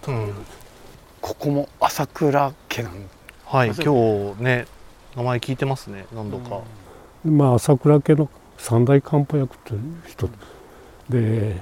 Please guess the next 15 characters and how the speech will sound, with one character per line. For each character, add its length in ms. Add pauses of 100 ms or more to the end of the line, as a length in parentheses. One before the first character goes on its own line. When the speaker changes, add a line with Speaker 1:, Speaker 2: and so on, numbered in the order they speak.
Speaker 1:
ま 160
あ、 20
三 200
大 140
漢 160
方 160
薬 160
と 140
い 80
う 40
と、 220 (640)
あ 100
の、 460 (1160)
今 220
の 160